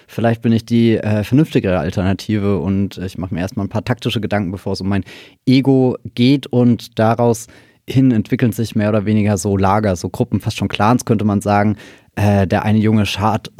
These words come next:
auch so eine richtige Gemeinschaft um sich, die verbunden ist mit einer Mythologie. Es wird dann die Angst vor einem Biest aufgebaut, was da irgendwo im Dschungel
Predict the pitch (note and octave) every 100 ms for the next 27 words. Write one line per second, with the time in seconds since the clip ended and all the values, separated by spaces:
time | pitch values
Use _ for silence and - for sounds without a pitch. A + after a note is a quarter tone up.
0 | - - B2+ A2+ G#2 - A2+ A2 A2 G#2
1 | F#2 A#2 F#2+ G2 A#2+ B2 B2 - B2 G#2+
2 | G#2+ - - G2+ B2+ A#2 F#2+ G2+ F#2+ G#2
3 | G#2 A2 A2+ G2+ - C3 B2 A2 A2 A2
4 | G#2 E2+ - - B2 B2 - G2 A2+ G#2
5 | - C3 - - G#2+ - G2+ A2 G2+ G#2+
6 | - G2 G#2 G#2+ - C3 C3